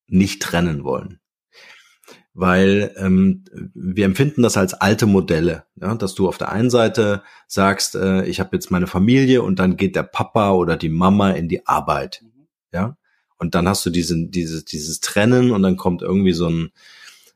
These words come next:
Speaker 1: so ein, so ein, so ein, so ein Happiness Manager, der dann sagt, äh, wie wär's denn mit einem Work-Life-Balance-Modell?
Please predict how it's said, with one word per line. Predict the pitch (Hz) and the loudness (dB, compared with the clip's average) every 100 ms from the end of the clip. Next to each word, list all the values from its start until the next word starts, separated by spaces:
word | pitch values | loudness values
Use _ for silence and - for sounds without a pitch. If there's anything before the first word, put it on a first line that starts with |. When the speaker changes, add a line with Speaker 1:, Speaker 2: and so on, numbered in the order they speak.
| - | -8
Speaker 1:
so | 90 | -4
ein, | 82 80 | -4 -2
so | 80 | -4
ein, | 80 | -4
so | 80 | -4
ein, | 80 | -6
so | 78 | -6
ein | 80 | -4
Happiness | 101 104 123 117 107 | -2 0 0 0 0
Manager, | 98 98 107 98 92 | 2 2 2 0 2
der | 95 | 2
dann | 92 90 | 2 2
sagt, | 87 87 - - | 0 -2 -6 -8
äh, | 87 82 | -4 -4
wie | 82 87 82 | -2 -2 0
wär's | 90 92 | 0 0
denn | 90 87 | -2 -2
mit | - | -2
einem | 80 78 | -4 0
Work-Life-Balance-Modell? | 87 87 90 80 82 - 87 98 110 - 104 95 98 104 117 | 0 0 0 0 -2 -2 0 2 0 -2 -4 0 0 0 -2